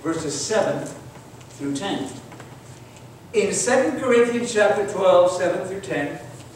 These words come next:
the Apostle Paul asks God not once, but three times to remove a symbolic thorn from his side. Some people speculate that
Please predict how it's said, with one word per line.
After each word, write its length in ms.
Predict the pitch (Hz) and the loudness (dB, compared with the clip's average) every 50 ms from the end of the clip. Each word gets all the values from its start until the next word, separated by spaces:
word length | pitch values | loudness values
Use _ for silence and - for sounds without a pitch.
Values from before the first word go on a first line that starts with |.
| - | -8
the 140 | - - 294 | -4 -4 -2
Apostle 420 | 151 180 202 - - - 247 240 240 | 2 4 4 4 4 4 2 2 4
Paul 400 | 214 208 202 202 190 196 - - | 6 6 8 8 8 8 6 6
asks 680 | 202 208 202 202 202 - - - - - - - - | 4 4 4 2 2 -2 -4 -6 -8 -10 -10 -6 -2
God 460 | 185 185 175 165 160 160 156 - - | 0 2 4 4 4 4 2 2 2
not 260 | - - - - 214 208 | 2 2 2 2 2 2
once, 340 | 208 190 - - - - 156 | 4 4 2 0 -2 -4 0
but 260 | 160 170 - - - | 0 2 2 0 -2
three 260 | 180 202 294 349 339 | -2 0 4 4 4
times 600 | - - 277 277 285 285 277 - - - - - - - - - - - - - - - - - - | 6 6 4 4 4 2 0 -2 -6 -8 -12 -14 -14 -16 -18 -18 -18 -20 -20 -20 -20 -20 -20 -18 -8
to 140 | - 190 | -4 -2
remove 580 | 190 190 185 170 170 190 247 240 247 240 240 214 | 0 2 2 2 2 2 4 4 6 6 6 6
a 100 | 208 190 | 6 4
symbolic 880 | 185 - - 202 190 190 185 180 175 202 226 254 269 269 262 262 269 262 - | 4 2 2 2 2 2 2 2 4 4 6 6 8 8 8 8 8 6 2
thorn 600 | - 214 214 220 277 - - - - - 151 156 - - - - - - - | -2 -2 0 2 2 0 0 -2 -4 -6 -8 -10 -12 -16 -18 -20 -20 -12 -8
from 160 | 160 156 151 | -6 -6 -6
his 180 | - 160 147 | -6 -6 -8
side. 400 | - - 160 143 - - - - - - - - - - - - - - - - | -8 -8 -8 -8 -8 -8 -10 -12 -14 -16 -18 -20 -20 -20 -18 -18 -18 -18 -18 -16
Some 320 | - - 196 214 226 226 226 | -6 -2 0 0 0 0 -2
people 180 | 220 214 202 - | -2 -2 -2 -4
speculate 680 | - - 202 185 - 202 180 175 185 196 190 - 170 156 | 0 2 4 4 4 4 4 6 6 6 4 2 0 -2
that 180 | - - - | -4 -6 -10